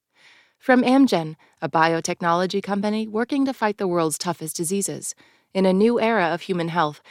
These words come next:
Amgen is dedicated to accelerating the pace of change to push beyond what's known today. And from E C M C Foundation at E C M C foundation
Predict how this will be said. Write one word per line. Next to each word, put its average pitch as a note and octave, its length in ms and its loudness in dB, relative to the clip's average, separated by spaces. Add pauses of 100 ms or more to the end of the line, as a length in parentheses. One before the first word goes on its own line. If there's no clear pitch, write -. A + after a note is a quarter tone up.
(260)
Amgen A#3+ 400 4
is G#3+ 120 0
dedicated E3+ 640 -2
to D#3 160 -4
accelerating A3 760 -2
the F3 80 -6
pace E3 260 -8
of E3 100 -10
change F#3 540 -8
to A3+ 120 -4
push A3+ 300 -4
beyond G3+ 540 0
what's D#3+ 260 -4
known D3 220 -6
today. D3+ 480 -6 (800)
And G3 240 4
from G3 360 2
E G#3 220 -4
C A3+ 320 -6
M A#3+ 220 -4
C E3+ 220 -4
Foundation D#3+ 680 -4 (360)
at D#3+ 320 0
E B3 200 0
C B3+ 360 -2
M G#3+ 240 0
C A3 280 -6
foundation E3+ 800 -4